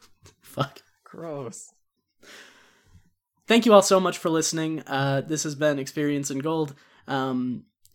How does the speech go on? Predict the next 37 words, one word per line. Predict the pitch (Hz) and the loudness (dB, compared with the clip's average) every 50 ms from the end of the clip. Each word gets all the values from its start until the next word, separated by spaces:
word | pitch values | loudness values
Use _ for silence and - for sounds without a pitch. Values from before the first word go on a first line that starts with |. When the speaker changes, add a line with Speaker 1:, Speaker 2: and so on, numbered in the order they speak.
| _ _ _ _ _ | _ _ _ _ _
Speaker 1:
if | - 160 165 165 - | -2 -2 -2 -2 -4
you | 175 175 | -6 -4
want | 165 165 170 175 175 | -2 -2 -2 -2 -2
to | 175 160 | -2 0
reach | 165 160 156 - | 0 0 0 0
out | 170 165 156 | -2 -2 -2
to | 180 175 | -4 -4
us | 165 - | -4 -2
on | 170 160 151 | -4 -4 -4
social | - 165 160 - 165 | -4 -4 -4 -4 -4
media, | 160 165 175 185 196 196 190 | -4 -2 -2 2 2 0 0
please | 190 - 160 151 147 143 143 | 0 -4 -2 -2 -2 -2 -2
do. | 139 156 165 185 202 202 | -2 0 2 2 0 0
We | 202 196 160 | -2 -4 -4
have | 143 147 139 139 | -4 -4 -4 -4
Twitter | - - - 170 165 180 185 185 185 | -6 -6 -4 -2 -2 0 0 0 -2
at | - - - 147 143 - 151 | -2 -4 -4 -4 -6 -4 -4
E | 151 147 | -2 -2
X | 143 143 - | -2 -4 -6
P | - - 156 151 | -10 -6 -6 -4
N | 147 147 143 | -2 -2 -2
Gold. | 139 151 165 170 180 185 175 | 0 0 0 0 0 -2 -2
We | 160 147 143 | -4 -4 -2
have | 143 143 139 | -2 -2 -2
an | 139 131 - | -4 -6 -4
email, | 151 160 165 170 170 175 180 175 180 - - - - _ _ | -4 -4 -4 -4 -4 -4 -4 -6 -6 -10 -16 -20 -20 _ _
uh, | 139 139 139 135 131 131 123 - - _ _ _ - | -4 -2 0 0 0 -2 -4 -6 -12 _ _ _ -2
E | 160 160 151 | 0 2 2
X | 151 - - | 0 -2 -8
P | - - - 170 170 170 160 | -10 -10 -10 -8 -6 -4 -6
and | 139 156 151 143 139 | -4 -4 -4 -4 -2
gold | 147 151 156 165 170 160 | -2 -2 -2 -2 -4 -4
at | - 147 139 120 | -4 -4 -4 -4
gmail | 139 151 147 143 147 139 135 | -4 -4 -4 -2 -2 -2 0
dot | 143 131 131 139 - | 0 -2 -2 -2 -2
com. | 175 175 190 208 220 214 - - - - - - - _ | -2 0 0 0 -2 -4 -8 -16 -20 -20 -20 -20 -20 _
Um, | - 147 147 139 135 135 127 127 127 127 123 123 135 | -4 -2 0 0 0 0 -2 -2 -2 -4 -4 -6 -8